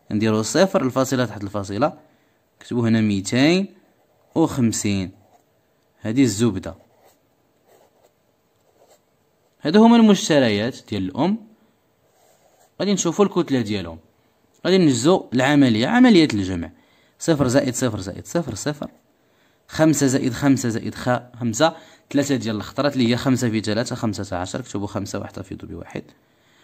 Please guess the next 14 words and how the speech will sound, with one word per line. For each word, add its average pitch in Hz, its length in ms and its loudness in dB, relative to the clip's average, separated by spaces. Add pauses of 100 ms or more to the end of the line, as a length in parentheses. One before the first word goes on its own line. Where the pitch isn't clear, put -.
(360)
سبعة 139 420 2
زائد 123 280 0
سبعة 110 360 -2
أربعة 101 400 0
عشر، 120 500 0
خمسة 127 560 0
عشر، 107 360 0 (460)
عشرون، 131 520 2
اثنان 127 380 4
وعشرون، 104 480 -4 (720)
كتبو 113 220 -4
اثنان 117 640 0
واحتفظوا 101 540 -12
باثنان، 127 580 0